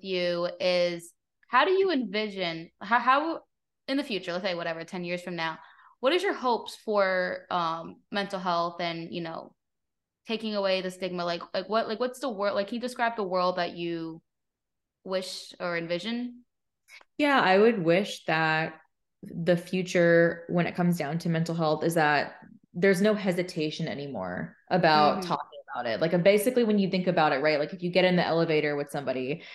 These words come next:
Speaker 1: Mm-hmm.
Speaker 2: and you guys are talking about the weather, "Oh, it's so nice out," or "It's sunny," or whatever it is. I want mental health to be that easy of a conversation to get into. So no barriers,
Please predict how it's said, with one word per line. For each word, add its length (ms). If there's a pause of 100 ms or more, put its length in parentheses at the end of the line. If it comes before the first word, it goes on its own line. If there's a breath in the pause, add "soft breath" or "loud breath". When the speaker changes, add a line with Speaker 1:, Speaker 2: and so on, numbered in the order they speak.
(140 loud breath)
Speaker 1:
Mm-hmm. 140
Speaker 2:
and 120
you 60
guys 180
are 40
talking 300
about 180
the 80
weather, 520 (220 loud breath)
"Oh, 220
it's 200
so 160
nice 360
out," 260
or 120
"It's 220
sunny," 360
or 80
whatever 300
it 60
is. 220 (260)
I 140
want 280
mental 280
health 360
to 40
be 200
that 280
easy 520 (440)
of 100
a 60
conversation 640
to 80
get 120
into. 360
So 160
no 220
barriers, 880